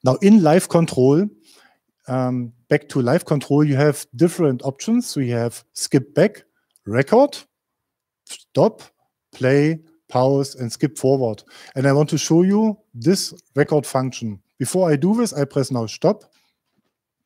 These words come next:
So if you go look at the Aura, the Aura is no more blinking, there's no more light up in the middle here. This L E D show has stopped, no content, stop. We go back to the, uh,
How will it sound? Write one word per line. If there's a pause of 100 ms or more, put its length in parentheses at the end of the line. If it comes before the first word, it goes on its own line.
(460)
So
if
you
go
look
at
the
Aura, (1200)
the
Aura
is
no
more
blinking,
there's
no
more
light
up
in
the
middle
here.
This
L
E
D (560)
show
has
stopped,
no
content, (300)
stop.
We
go
back
to
the, (500)
uh,